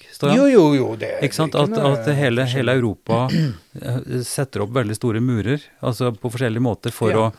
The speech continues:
Speaker 2: ja.
Speaker 1: fordi at den har den følelsen av at hele verden vil
Speaker 2: Ja, komme, komme seg
Speaker 1: Ikke sant?
Speaker 2: inn.
Speaker 1: Ja,
Speaker 2: Ja.
Speaker 1: ja.
Speaker 2: Praktisk hele verden vil ikke komme seg inn.
Speaker 1: Nei, nei, men tanken
Speaker 2: Eh,
Speaker 1: eller følelsen.
Speaker 2: eh, ja, ja, det er sant.
Speaker 1: <laughs> Mm.
Speaker 2: Men, eh, samtidig, jeg,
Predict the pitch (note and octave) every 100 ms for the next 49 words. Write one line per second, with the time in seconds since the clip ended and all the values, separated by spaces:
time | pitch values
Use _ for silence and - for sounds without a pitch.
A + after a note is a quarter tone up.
0 | - - - - C3+ A#2+ - A#2 A#2 A2+
1 | - A#2 F2+ A2+ A2 A#2 G#2 G#2+ F#2 E2+
2 | G#2 F#2 F#2+ F#2 - _ _ _ _ _
3 | C#3+ D#3 D3 C3 B2 C#3+ A2 A#2+ B2 B2
4 | A#2 - A#2+ F#2+ - C#3 A2+ A2+ G#2 G#2
5 | A2 A2+ A#2 A2 A2+ A#2 D#3 D#4+ F4+ -
6 | A#3+ A#3+ G#3 - - A3 E3+ G#3 D#3+ C#3
7 | E3+ F#3 - C3+ A#2+ G2+ G#2+ A2+ G#2 C3
8 | C3 - A#2 B2+ C#3+ D3 C#3 D#3+ C#3+ C#3
9 | C3+ C#3 C3 C3 C#3+ A2 - C#3 - -
10 | D#3 D3 C#3+ C#3+ D#3 G#3 A3+ F3 B2 B2
11 | G3+ G3+ - G#2+ G#2+ - - E3+ E3 E3+
12 | F3 E3+ F#3+ F#3 A3 G3+ E3+ F3